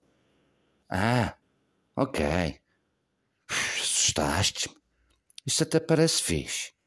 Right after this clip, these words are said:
Como é que é o nome? Super Egg. Recomendo até, pá, há vários, há vários tipos, não é?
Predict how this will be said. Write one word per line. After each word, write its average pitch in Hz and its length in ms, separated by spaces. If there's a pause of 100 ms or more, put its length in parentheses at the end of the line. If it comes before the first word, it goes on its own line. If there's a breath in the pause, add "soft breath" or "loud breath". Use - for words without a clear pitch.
(340)
Como 180 180
é 202 40
que 202 120
é 196 40
o 185 60
nome? 175 460 (760)
Super 131 680 (400)
Egg. 107 320 (1400 soft breath)
Recomendo 120 540
até, 104 500
pá, 98 160
há - 20
vários, 107 460
há 101 80
vários - 280
tipos, - 300
não 80 140
é? 98 220